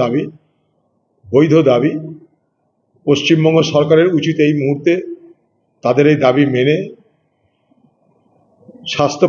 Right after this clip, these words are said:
পরিষেবাকে পুনরায়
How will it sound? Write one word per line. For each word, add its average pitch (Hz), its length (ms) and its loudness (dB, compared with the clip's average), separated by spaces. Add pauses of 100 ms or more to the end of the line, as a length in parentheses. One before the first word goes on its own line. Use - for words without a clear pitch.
পরিষেবাকে 147 500 2 (1400)
পুনরায় 160 400 4